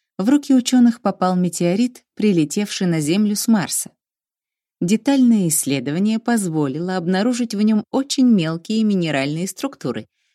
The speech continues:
которые можно было бы принять за остатки древних микроорганизмов. Мнения исследователей разделились. Одни считали, что это свидетельство существования каких-то форм жизни,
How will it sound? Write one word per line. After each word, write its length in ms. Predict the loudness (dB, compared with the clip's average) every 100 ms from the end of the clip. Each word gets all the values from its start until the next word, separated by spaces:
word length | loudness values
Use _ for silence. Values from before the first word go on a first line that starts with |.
| _ -6
которые 380 | -2 0 2
можно 380 | 2 2 0 -2
было 240 | -2 -2 -2
бы 160 | -4
принять 440 | -2 -2 0 -2 0
за 200 | -2 -2
остатки 540 | -4 -8 -8 -6 -6
древних 580 | -4 -2 0 0 -2 -2
микроорганизмов. 1000 | -2 -2 -2 -2 -2 -2 -4 -6 -8 -12 _ _ _ _ _ _ _ _ _ 0
Мнения 600 | 4 6 6 6 4 4
исследователей 920 | 2 -2 -4 -4 -4 -4 -4 0 0
разделились. 800 | 0 0 0 0 0 -6 -10 -14 _ _ _ _ _
Одни 400 | -2 0 0 0
считали, 480 | 0 -2 0 0 0
что 220 | -2 -2
это 180 | -2 -4
свидетельство 720 | -4 -2 -2 -4 -6 -8 -8
существования 920 | -8 -6 -6 -2 -2 0 0 0 -2
каких-то 580 | -4 -6 -4 -6 -4 -8
форм 480 | -6 -4 -4 -2 -4
жизни, 580 | -2 -2 -2 -2 -4